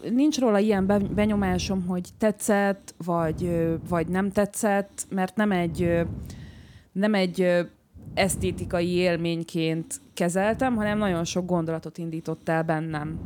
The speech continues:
Tehát nem egy, nem az a fajta befo-, ö, befogadás volt most, hogy,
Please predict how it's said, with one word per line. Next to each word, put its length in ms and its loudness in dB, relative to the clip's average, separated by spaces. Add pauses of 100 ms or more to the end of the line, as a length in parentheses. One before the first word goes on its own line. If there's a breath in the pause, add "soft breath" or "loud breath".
Tehát 260 2
nem 160 2
egy, 160 2 (100)
nem 140 2
az 140 2
a 40 2
fajta 320 0
befo-, 400 -4
ö, 240 0
befogadás 680 0
volt 280 0
most, 260 -2
hogy, 180 2